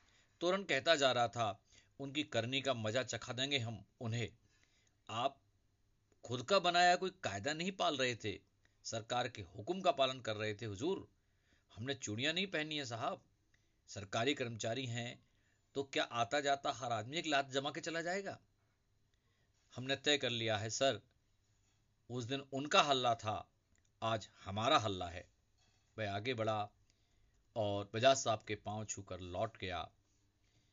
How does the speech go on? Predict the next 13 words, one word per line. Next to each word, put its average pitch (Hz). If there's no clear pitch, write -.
तोरन 135
और 131
उसके 117
साथ 120
के 123
तमाम 131
चपरासी, 113
फर्रास, 113
चौकीदार 110
और 110
तमाम 117
छोटे 107
कर्मचारी 92